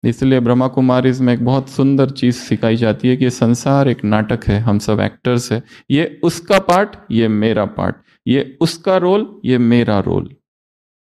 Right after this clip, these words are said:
और उसको role ही ऐसा दिया हुआ है, जैसे कोई राम कथा, राम, हम्म, ये होती है ना, क्या कहते हैं, रामलीला। रामलीला में एक राम जी है, रावण है,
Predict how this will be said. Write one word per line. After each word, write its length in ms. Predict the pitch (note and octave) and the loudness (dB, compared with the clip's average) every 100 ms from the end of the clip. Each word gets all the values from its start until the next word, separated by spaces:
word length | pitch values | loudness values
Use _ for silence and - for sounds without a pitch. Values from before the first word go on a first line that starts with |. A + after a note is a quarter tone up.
| - | -2
और 140 | D3+ | 0
उसको 240 | F3+ F#3 F3 | 0 -2 0
role 240 | F3 G#3 | 2 2
ही 120 | A3+ | 2
ऐसा 240 | G#3+ G#3 G3 | 0 0 0
दिया 220 | D#3 B2 | 2 2
हुआ 280 | A2 F2+ - | 2 -2 -4
है, 280 | - - _ _ _ _ - | -10 -16 _ _ _ _ -4
जैसे 280 | C3 D3 D#3 | -2 0 0
कोई 180 | D3+ C#3+ | 0 0
राम 280 | C#3 D3 | 0 -2
कथा, 300 | D3 C3+ C3+ - | -2 -2 -2 -2
राम, 320 | B2 C#3 C3 | 0 0 0
हम्म, 680 | - - - G#2+ G#2+ G2+ - - - - | -2 -12 -6 -2 -2 -4 -10 -16 -18 -6
ये 80 | G#2+ | 0
होती 240 | B2 C#3+ | 0 0
है 80 | - | -4
ना, 140 | E3+ C#3 _ _ _ _ _ _ _ _ | -6 -14 _ _ _ _ _ _ _ _
क्या 160 | - G2+ | -4 -2
कहते 360 | A2 G#2+ G#2 | -2 -2 -2
हैं, 260 | G2 A2+ _ _ _ - - - - _ _ - | -2 -8 _ _ _ -20 -20 -20 -20 _ _ -6
रामलीला। 680 | B2 C#3 C#3+ C#3 A2+ G#2+ - _ _ _ _ _ _ _ - | -2 0 2 2 2 -2 -10 _ _ _ _ _ _ _ -6
रामलीला 500 | A#2 B2+ C3+ C3 C3 | -2 0 2 2 2
में 200 | C3 B2 | 0 -2
एक 300 | A2+ - - _ _ _ _ _ _ - | -4 -8 -16 _ _ _ _ _ _ -12
राम 340 | B1+ A#2 B2 | -4 0 2
जी 160 | A#2+ B2 | 2 2
है, 340 | A#2 G#2+ A2 - _ _ _ - | 0 0 -4 -10 _ _ _ -8
रावण 440 | - A2+ B2 C3+ B2+ | -2 0 0 0 0
है, 440 | A#2 A2+ A#2+ | 0 -2 -6